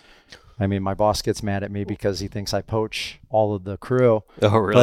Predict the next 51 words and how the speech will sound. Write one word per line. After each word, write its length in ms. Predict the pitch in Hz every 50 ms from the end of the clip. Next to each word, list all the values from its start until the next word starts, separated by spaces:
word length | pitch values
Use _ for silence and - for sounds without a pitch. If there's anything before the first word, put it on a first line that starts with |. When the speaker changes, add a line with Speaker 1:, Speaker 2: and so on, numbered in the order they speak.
| 120 117
Speaker 1:
But 140 | - -
they 220 | 120 117 117 127 131
just 260 | 127 139 135 135 -
want, 240 | 123 131 131 127 123
he's 120 | 127 117
like, 200 | 117 120 113 98
"I 100 | 117 131
might 240 | 160 180 175 160 -
have 160 | 120 127 -
to 80 | - 113
shut 260 | 98 - 131 127 120
down 300 | 113 135 135 160 190 180
when 80 | 143 131
you 100 | 131 127
guys 260 | 127 135 131 120 -
go 120 | 139 135
to 80 | 123 117
Bimini 420 | 110 135 160 190 175 143 147 151
because 220 | 151 - 147 127 127
I 80 | 147
don't 140 | 165 165 139
have 160 | 131 139 131
any 160 | 131 131 127
employees." 540 | 123 110 107 - 160 175 175 156 143 147 - - - - - - _ _ _ -
But 120 | 127 120
it's 160 | 123 101 -
like 200 | 131 131 123 -
that, 360 | - 104 113 120 117 107 - -
you 160 | - 117 107
know? 180 | 107 107 110 113
I 120 | 120 117
mean, 340 | 110 107 104 104 104 104 107 _ _ -
same 240 | - - 120 117 107
thing 180 | - 123 113 110
with 140 | 113 110 - -
Nick 180 | 127 120 113 -
and 100 | 117 107
Yanni, 360 | 110 117 120 120 117 113 110
you 40 | 110
know, 140 | 110 110 110
like, 160 | 110 107 -
they're 140 | 113 110 98
super 320 | - - 117 - 110 104
busy 400 | 92 110 110 104 - 127 123 117
and 160 | 110 101 101 _ _ _ _ _ _ _ _ _ - - - -
they're 480 | 98 104 107 113 113 110 110 110 104 - _ _ _ _ -
super 400 | - - - 123 - - 117 113
willing 320 | 110 110 110 117 120 117
to 80 | 113 113
give 220 | 98 110 110 104 107
up 260 | 110 113 120 -